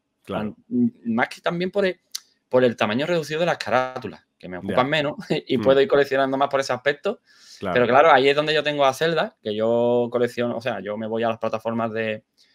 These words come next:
Speaker 2: la, las consolas de Nintendo por, por Zelda.
Speaker 1: Claro, claro. Pues siguiendo con el tema de P C, claro, a nivel jugable ha quedado claro que es un sistema, pues seguramente el más amplio, que tiene el catálogo más extenso, porque es una locura. Todo el tema indie, pues sobre todo se, se instauró de ve-, de verdad en el mundo del P C.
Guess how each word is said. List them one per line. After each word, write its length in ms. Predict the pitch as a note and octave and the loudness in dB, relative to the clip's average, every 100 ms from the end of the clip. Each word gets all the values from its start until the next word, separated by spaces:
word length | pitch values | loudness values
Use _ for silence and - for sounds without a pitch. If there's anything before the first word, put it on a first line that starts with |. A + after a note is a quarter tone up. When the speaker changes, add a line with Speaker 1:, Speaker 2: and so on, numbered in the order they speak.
| _ _ - | _ _ -6
Speaker 2:
la, 480 | G#2+ G#2 G#2 G2+ G#2 | 0 2 2 -2 -4
las 160 | G2+ | -8
consolas 340 | - G2+ G#2+ A2+ | -8 -4 -2 0
de 100 | A2+ | 0
Nintendo 400 | A2+ A2 A2+ B2 | -2 -2 -2 0
por, 240 | B2 G2+ | -2 -4
por 180 | - F#2 | -10 -8
Zelda. 380 | - G2+ E2 _ _ _ - | -4 -4 -6 _ _ _ -8
Speaker 1:
Claro, 300 | F#2+ D2+ - _ _ _ _ - | -8 -8 -12 _ _ _ _ -18
claro. 280 | D#2+ B1+ _ _ - - - - - _ _ | -18 -18 _ _ -20 -20 -20 -20 -20 _ _
Pues 320 | - C3+ C3 A#2 | 2 6 6 4
siguiendo 340 | B2+ C#3 F#3 | 4 6 8
con 120 | G#3 | 8
el 120 | E3+ | 6
tema 220 | D3 D3+ C#3+ | 6 6 6
de 80 | |
P 140 | C3 C3+ | 4 0
C, 200 | - D3 | 0 0
claro, 400 | C#3 C#3 E2+ _ _ - - | 4 2 2 _ _ -20 -14
a 100 | A2 | -8
nivel 220 | G#2 G#2+ A#2+ | -4 -2 -2
jugable 400 | A#2 B2 C3 B2 | 2 4 4 2
ha 60 | |
quedado 320 | G#2+ G#2+ G#2 | 2 0 -2
claro 300 | F2 G#2 A#2 | -2 -2 0
que 60 | G#2+ | -2
es 80 | F#2 | -8
un 140 | F#2+ | -12
sistema, 460 | F#2+ F2 G2+ G#2+ A2 | -12 -10 -6 -4 -4
pues 120 | F#2+ | -6
seguramente 440 | F#2 G2 G2+ G2 G2 | -6 -2 -2 -4 -6
el 60 | |
más 220 | G2 F#2 | -6 -4
amplio, 300 | B2 B2 B2 | 0 0 -2
que 80 | G#2 | -4
tiene 180 | G2 G#2 | -4 -6
el 60 | G2 | -4
catálogo 440 | G2 G2 F#2+ G2 | -4 -4 -4 -6
más 220 | G2 G2+ | -6 -8
extenso, 420 | G2 - G#2 G#2 A#2 | -10 -10 -8 -6 -6
porque 140 | F#2+ | -6
es 80 | F2 | -6
una 120 | F#2+ | -6
locura. 500 | F2+ D#2 G2+ G#2+ G#2+ | -6 -8 -8 -4 -4
Todo 140 | G2+ | -4
el 80 | G2 | -6
tema 240 | G2 G2 F#2+ | -6 -4 -4
indie, 280 | G2+ G#2 | -6 -8
pues 140 | G#2+ G2 | -10 -10
sobre 160 | F#2 | -10
todo 220 | E2 F#2+ F#2+ | -10 -10 -10
se, 200 | - F#2 | -10 -14
se 160 | - | -12
instauró 600 | G2+ - F#2+ F#2 G2+ G#2 | -12 -8 -8 -4 -2 -2
de 140 | G2 F#2 | -4 -6
ve-, 180 | G2 - | -6 -8
de 80 | |
verdad 320 | G2 G2 F#2+ G2+ | -8 -6 -4 -4
en 60 | |
el 80 | G2 | -4
mundo 240 | G2 G2+ | -8 -6
del 160 | G2 F2+ | -6 -6
P 100 | F#2 | -10
C. 280 | - A2+ | -8 -8